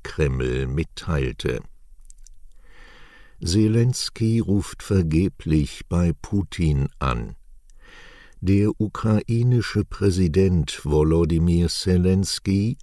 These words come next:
hat sich nach eigenen Angaben am Mittwoch vergeblich um ein Telefonat mit dem russischen Staatschef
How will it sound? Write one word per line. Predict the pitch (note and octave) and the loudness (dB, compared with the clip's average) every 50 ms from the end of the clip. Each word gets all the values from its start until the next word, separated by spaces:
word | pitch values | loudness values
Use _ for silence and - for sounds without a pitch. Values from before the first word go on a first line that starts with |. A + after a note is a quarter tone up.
| - - - | -14 -12 -4
hat | D2+ E2 F#2 F2 - | 0 0 0 0 0
sich | - - F#2 F#2 F2+ - - - | -2 -4 -2 -2 -2 -2 -2 -2
nach | E2 F2 E2+ E2+ E2 - - - - - | -2 0 0 0 0 -4 -8 -12 -8 -2
eigenen | D#2 D#2 F#2 G2+ - - F#2+ F2+ F2+ F2+ F2 E2+ E2 - | 0 0 0 0 0 -2 0 0 2 2 2 0 0 -2
Angaben | - E2+ F2 F2+ F#2 E2 - D2+ C#2+ C2+ A#1+ A#1 B1 B1 A#1+ B1 - - | -2 -2 0 0 0 -2 -2 -2 -2 -2 -2 -4 -4 -4 -4 -4 -4 -4
am | - - - C2+ G2 | -4 -2 -2 0 0
Mittwoch | D#3 F3 - - - - - G2 F2+ - - - - - | 0 0 -2 -4 -6 -6 -4 -4 -4 -4 -8 -18 -20 -20
vergeblich | - - - F#2+ F2+ D#2+ D#2+ F2 F#2+ G2+ - - - F2 D#2+ D#2+ D#2+ - - - - - - | -14 -6 -2 -2 0 0 0 -2 -2 -2 -4 -6 -4 0 0 0 0 -2 -6 -16 -12 -6 -2
um | F2 D#2 D2+ - | -2 -2 -2 -2
ein | - D#2 D#2 D2+ D2 | -2 -2 -2 -2 -2
Telefonat | - F2 E2+ E2 D#2+ D#2+ - - - E2+ E2 D#2+ D#2 E2+ F#2+ F#2 - - - - E2+ | -2 -2 0 0 0 0 -2 0 0 0 2 2 2 0 0 -2 -4 -6 -8 -4 -2
mit | D#2 C#2+ C#2 - - | -2 -2 -2 -2 -2
dem | D#2 D2 C#2+ | -2 0 0
russischen | C#2 - D2 C#2+ C2+ - - D2+ D2+ - - - D2+ - | 0 -2 -2 -2 -2 -2 -2 -2 -2 -2 -2 -2 -4 -4
Staatschef | - - - - F#2 F2 E2 - - - - F2+ F2 D#2+ - - | -4 -4 -6 -4 -2 -2 -2 -4 -6 -4 -2 0 0 0 -2 -6